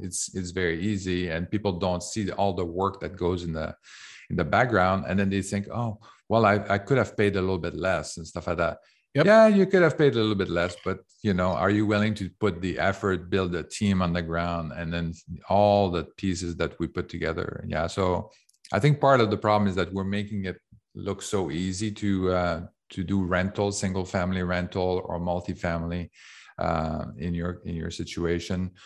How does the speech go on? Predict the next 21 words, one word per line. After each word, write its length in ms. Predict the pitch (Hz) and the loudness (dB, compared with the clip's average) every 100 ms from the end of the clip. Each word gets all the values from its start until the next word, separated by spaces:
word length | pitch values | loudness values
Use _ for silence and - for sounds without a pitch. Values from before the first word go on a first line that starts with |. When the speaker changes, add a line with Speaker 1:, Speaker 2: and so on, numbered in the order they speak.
| - | -2
Speaker 2:
Right. 240 | 131 120 | 2 2
Speaker 1:
But 240 | 98 82 - | 2 0 2
yeah, 300 | 101 85 80 101 | 2 2 0 -4
there's 160 | 101 | 0
a 60 | 107 | 2
lot 240 | 101 113 | 4 4
of 80 | 104 | 4
work 340 | 101 101 - 107 | 4 2 -2 -4
involved 720 | 95 90 98 101 104 101 - - | -2 2 2 2 -2 -4 -12 -10
and 140 | 92 | -8
there's 120 | 90 90 | -6 -6
a 80 | |
team. 320 | - - 147 90 | -6 -2 -2 0
I 40 | |
mean, 140 | 87 | -2
you 80 | 92 | -2
have 140 | 101 92 | -2 -4
a 80 | |
team 260 | 90 101 90 | -4 -4 -4
of 180 | 82 - | -4 -2
ten 520 | 104 98 98 98 | 0 2 2 -2